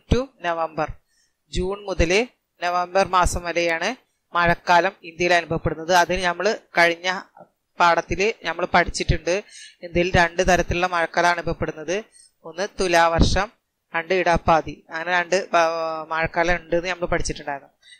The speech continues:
Next winter season, Winter season from December to February. Next summer season, Summer season, season from March to May. March മെയ്യിലാണ്,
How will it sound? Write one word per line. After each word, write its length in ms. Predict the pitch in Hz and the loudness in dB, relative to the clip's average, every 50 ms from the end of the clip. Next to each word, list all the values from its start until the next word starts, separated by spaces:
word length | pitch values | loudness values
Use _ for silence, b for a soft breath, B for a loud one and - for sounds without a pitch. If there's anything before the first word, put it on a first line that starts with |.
| _ 190 | _ -6
Next 300 | 190 - - - - 240 226 202 | -4 -4 -2 -2 -2 -2 -2 -4
winter 300 | 202 202 202 196 220 208 196 - | -8 -8 -2 0 0 2 2 0
season, 280 | 196 180 - - 160 160 170 | -4 -6 -8 -8 -10 -10 -12
Winter 200 | 180 180 196 190 - | -8 -6 -6 -4 -4
season 240 | - 190 - - 196 - | -6 -6 -8 -8 -6 -4
from 140 | 214 202 202 196 180 | -2 -2 -2 -2 -4
December 340 | 175 - - 180 165 175 180 165 - | -4 -2 -2 -2 -2 -2 -4 -4 -2
to 60 | - 220 - - | -4 -2 0 0
February. 480 | 175 160 - 156 156 151 147 160 185 226 - B B B B B B - | -2 -2 -2 -4 -4 -4 -6 -6 -8 -10 -12 B B B B B B -8
Next 260 | 185 175 - - 214 202 - 220 | -6 -6 -4 -4 -6 -2 0 0
summer 280 | 190 185 185 196 208 180 - | 0 2 2 2 2 2 0
season, 220 | 190 170 - 170 156 - 175 | -2 -6 -8 -10 -6 -4 -4
Summer 220 | 170 165 175 170 156 175 | -4 -2 -4 -6 -6 -8
season, 280 | 170 156 - 196 220 226 b b b b b b b _ _ - - _ _ _ _ _ _ _ - - - - | -8 -4 -2 -2 -2 -4 b b b b b b b _ _ -20 -20 _ _ _ _ _ _ _ -20 -18 -10 -8
season 340 | 202 208 208 202 - 220 202 - - | -6 -6 -4 -2 -2 -2 0 0 2
from 160 | 214 226 285 - _ _ _ _ _ _ - 185 | 2 2 0 -2 _ _ _ _ _ _ -2 2
March 380 | 185 185 190 190 - - - - 165 269 320 - - - _ _ _ _ _ _ _ _ _ _ _ _ _ _ - | 4 6 6 4 4 2 2 2 2 2 0 -6 -12 -20 _ _ _ _ _ _ _ _ _ _ _ _ _ _ 0
to 100 | 254 277 359 370 _ _ _ _ _ - 180 | 2 2 0 -4 _ _ _ _ _ -12 -10
May. 140 | 175 160 151 - - - - - - - - - _ _ - | -8 -8 -8 -10 -12 -12 -12 -14 -18 -20 -20 -20 _ _ -8
March 380 | 175 180 180 170 - - - 196 208 202 - _ _ - | -4 -2 -2 -2 -2 -2 -2 -2 -2 -4 -8 _ _ -12
മെയ്യിലാണ്, 500 | 170 170 170 165 156 160 156 147 143 | -10 -8 -6 -4 -2 -2 -2 -2 -4